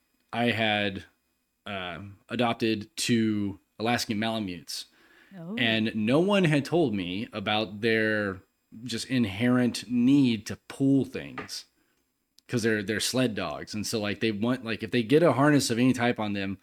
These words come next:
Speaker 1: just naturally they're like, "Okay, I'm going to, like, plow this field now." And sometimes,
Speaker 2: Mm-hmm.
Speaker 1: sometimes you're the plow.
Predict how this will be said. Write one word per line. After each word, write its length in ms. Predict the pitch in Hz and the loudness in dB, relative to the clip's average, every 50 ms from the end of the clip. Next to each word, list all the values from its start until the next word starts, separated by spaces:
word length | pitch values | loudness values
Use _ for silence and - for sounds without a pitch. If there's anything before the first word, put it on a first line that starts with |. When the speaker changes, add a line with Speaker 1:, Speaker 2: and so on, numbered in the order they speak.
| _ _ _ _ _ _ _ _ _ _ - | _ _ _ _ _ _ _ _ _ _ -8
Speaker 1:
just 300 | 104 107 110 - - - | -6 -4 -4 -4 -4 -4
naturally 480 | 113 113 120 123 135 131 - 123 120 110 | -2 2 2 4 2 2 2 2 2 2
they're 100 | 107 113 | 2 2
like, 260 | 107 107 104 104 - | 0 0 -2 -2 -4
"Okay, 300 | 113 110 - 120 110 104 | -4 -4 -2 0 0 2
I'm 160 | 98 101 107 107 | 2 0 0 0
going 200 | 113 113 113 104 | 0 -2 -2 -2
to, 100 | - 107 | -4 -4
like, 160 | 104 98 92 - _ | -6 -6 -6 -8 _
plow 360 | - - 104 98 98 101 98 | -10 -6 -4 -4 -2 -2 -4
this 240 | 95 98 95 - - | -4 -4 -4 -2 -4
field 340 | - - 107 107 107 101 87 | -4 -4 -4 -2 -2 -4 -4
now." 320 | 85 85 82 85 87 95 - - - - _ _ _ | -6 -8 -8 -10 -10 -12 -16 -20 -20 -20 _ _ _
And 220 | - 107 107 101 | -4 -2 -2 -2
sometimes, 460 | - - 120 120 123 120 117 208 175 90 | 0 0 0 2 2 2 2 2 0 -2
Speaker 2:
Mm-hmm. 160 | 165 160 160 | -4 -6 -6
Speaker 1:
sometimes 480 | 175 - 151 135 139 135 127 - - 104 | 0 2 4 4 6 4 4 2 0 0
you're 220 | 113 110 117 110 | 0 0 0 0
the 80 | 101 - | -2 -4
plow. 460 | - 120 113 107 98 90 90 92 - | -4 -4 -4 -2 -4 -4 -6 -8 -10